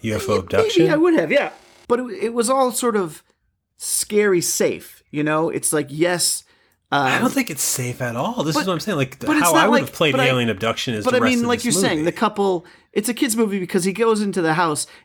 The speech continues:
Speaker 2: and it's a couple that is understanding and wants to help him. It's not like he
Speaker 1: Yes,
Speaker 2: goes into
Speaker 1: no,
Speaker 2: the
Speaker 1: you're right.
Speaker 2: house
Speaker 1: It, it is a kid's
Speaker 2: and,
Speaker 1: movie. It's just
Speaker 2: and it's like a, a, now it's a drug den and the hookers are there. You know what
Speaker 1: <laughs>
Speaker 2: I
Speaker 1: No,
Speaker 2: mean?
Speaker 1: that,
Speaker 2: Like,
Speaker 1: that's not, I wasn't saying or suggesting that that's not what's happening.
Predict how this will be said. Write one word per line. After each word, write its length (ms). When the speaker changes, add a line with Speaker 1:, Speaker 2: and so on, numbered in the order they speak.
Speaker 2:
and 100
it's 140
a 40
couple 400
that 340
is 180
understanding 540
and 100
wants 220
to 100
help 220
him. 120
It's 160
not 160
like 100
he 60
Speaker 1:
Yes, 160
Speaker 2:
goes 100
into 140
Speaker 1:
no, 80
Speaker 2:
the 160
Speaker 1:
you're 120
right. 120
Speaker 2:
house 40
Speaker 1:
It, 100
it 200
is 160
a 60
kid's 280
Speaker 2:
and, 180
Speaker 1:
movie. 120
It's 120
just 100
Speaker 2:
and 100
it's 160
like 160
a, 180
a, 60
now 300
it's 100
a 60
drug 320
den 320
and 500
the 220
hookers 420
are 60
there. 320
You 100
know 80
what 100
Speaker 1:
<laughs> 20
Speaker 2:
I 20
Speaker 1:
No, 140
Speaker 2:
mean? 80
Speaker 1:
that, 100
Speaker 2:
Like, 80
Speaker 1:
that's 240
not, 200
I 60
wasn't 280
saying 360
or 60
suggesting 540
that 100
that's 260
not 260
what's 140
happening. 520